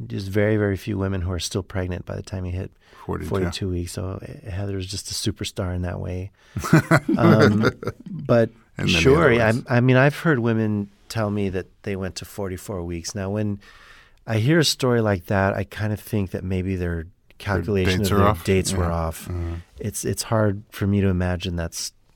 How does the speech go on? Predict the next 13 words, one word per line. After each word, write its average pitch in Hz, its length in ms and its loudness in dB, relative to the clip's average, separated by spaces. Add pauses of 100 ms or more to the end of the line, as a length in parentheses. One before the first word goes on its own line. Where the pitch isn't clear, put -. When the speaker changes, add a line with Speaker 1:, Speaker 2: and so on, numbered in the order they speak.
(760)
Speaker 1:
that's 95 360 -4
possible. 87 800 -4
Um, 85 440 -4
Speaker 2:
In 113 100 0
my 143 120 6
practice, 120 420 0
the 107 60 0
most 104 280 0
I've 92 100 -2
seen 95 180 -2
is 87 120 -2
forty-two 90 420 -4
five. - 420 -10